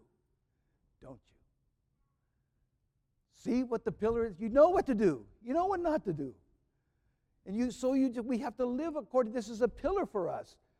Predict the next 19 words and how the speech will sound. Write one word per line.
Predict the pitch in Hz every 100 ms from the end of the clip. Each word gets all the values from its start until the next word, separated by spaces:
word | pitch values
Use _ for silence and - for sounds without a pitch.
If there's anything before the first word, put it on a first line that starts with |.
| _ _
So | - 190 240
what | 277 277 -
should | 277 233
you | 302
do? | 277 349 330 170 110 - _ _ _ _ _ _ _ _ _ _ _ _ _ _ _ _ _ _ -
Do | 143 175
what | 220 156 160 190 - _ _ _ -
righteousness | - 196 - 151 190 -
tells | 185 175 156
you |
to | 147
do. | 139 220
What | 240 269 -
shouldn't | 294 339 262
you | 190
do? | 160 143 - _ _ _ _ _ _ _ _ _ _ _ _ _
You | 123
don't | 151 185 160
do | 214